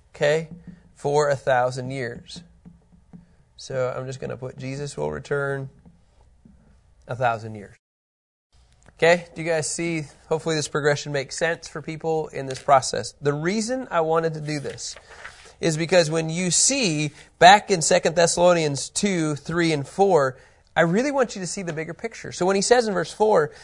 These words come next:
he actually opposes and exalts himself above any other god, and then he sits in God's sanctuary, publicizing that he himself is God. Like,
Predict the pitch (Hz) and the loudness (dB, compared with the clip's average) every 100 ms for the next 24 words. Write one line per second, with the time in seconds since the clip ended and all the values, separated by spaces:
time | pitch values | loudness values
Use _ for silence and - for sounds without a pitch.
0 | - - - 214 185 196 - 196 160 151 | -20 -12 -2 4 6 6 4 2 2 2
1 | 196 208 185 185 180 175 147 170 170 170 | 6 6 6 -2 -2 -2 6 6 6 0
2 | 170 156 156 160 151 170 190 190 160 135 | 4 4 6 4 6 2 6 6 4 4
3 | 180 175 127 123 143 - - 165 185 160 | 6 8 6 2 -4 -14 -2 0 2 0
4 | - 214 196 185 165 143 127 - 202 - | 0 -2 -2 -2 0 0 0 -2 -2 -4
5 | - 117 113 113 - - - 226 226 - | -8 -6 -6 -10 -14 -20 4 4 6 4
6 | 165 143 139 139 139 - - 214 180 165 | 6 6 4 -2 -4 -6 -6 -4 -2 -2
7 | 165 - 165 165 156 143 208 185 - - | -2 0 2 2 0 -4 4 4 2 -16
8 | _ - 190 - | _ 0 0 0